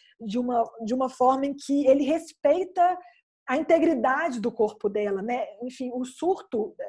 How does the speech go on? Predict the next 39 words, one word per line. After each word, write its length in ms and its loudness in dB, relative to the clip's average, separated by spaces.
não 140 -10
sei, 120 -6
depois 240 -2
vocês 140 -14
podem 220 -4
prestar 240 -6
atenção 420 -10
nisso, 340 -6
assim, 240 -10
é, 140 0
em 60 -8
muitos 600 2
poucos 320 4
momentos 500 -2
a 80 2
câmera 340 -2
se 80 -2
aproxima 1120 0
do, 340 -8
da 200 0
mão 720 0
ou, 360 2
ou 180 2
do 120 -4
rosto 720 -2
dela, 360 0
assim. 160 -12
A 80 0
grande, 640 -2
a, 240 -8
a 40 -4
maior 260 -2
parte, 640 -4
é, 220 -4
da, 180 -4
da 140 -4
sequência 640 -8
é 100 4
justamente 720 -2